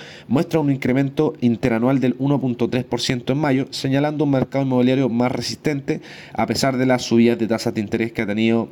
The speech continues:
eh, Reino Unido en este caso, y la proximidad de las elecciones generales. Por el lado de Alemania tuvimos las ventas minoristas que reportan una contracción,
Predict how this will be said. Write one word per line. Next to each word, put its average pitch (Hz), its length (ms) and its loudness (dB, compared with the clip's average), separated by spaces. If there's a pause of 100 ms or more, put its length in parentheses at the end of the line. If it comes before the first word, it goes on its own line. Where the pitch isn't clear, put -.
eh, 98 540 2
Reino 104 240 0
Unido 139 220 2
en 113 40 2
este 117 200 -2
caso, 123 320 0
y 131 320 4 (300)
la 101 120 0
proximidad 110 580 0
de 117 120 2
las 113 320 0
elecciones 107 500 0
generales. 98 640 -4 (320)
Por 101 140 0
el 104 80 2
lado 117 140 4
de 113 80 0
Alemania 139 340 0
tuvimos 123 280 4
las 107 160 2
ventas 120 320 -2
minoristas 120 580 -2
que 131 120 -2
reportan 123 400 -2
una 117 180 0
contracción, 127 760 -2